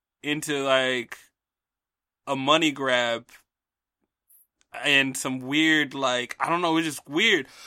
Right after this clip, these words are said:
But just basically, R C A, it's not really, I can't give him a pat on the back for it.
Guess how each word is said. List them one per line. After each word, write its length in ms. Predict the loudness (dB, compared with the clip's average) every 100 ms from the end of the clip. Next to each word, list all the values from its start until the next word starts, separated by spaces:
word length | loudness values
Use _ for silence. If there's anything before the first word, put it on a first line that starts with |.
| -8
But 200 | -4 -2
just 160 | -2 0
basically, 480 | 0 -2 -4 -4 4
R 180 | 4 4
C 220 | 0 -2
A, 300 | 0 0 -4 _ _ _ -20 -8
it's 180 | -4 0
not 240 | 6 6
really, 260 | 4 0 2
I 60 | 2
can't 200 | 0 -2
give 100 | -4
him 120 | -4
a 60 |
pat 200 | 0 2
on 120 | 2 0
the 80 |
back 280 | 0 2 0
for 340 | -2 -8 -4 -4
it. 200 | -4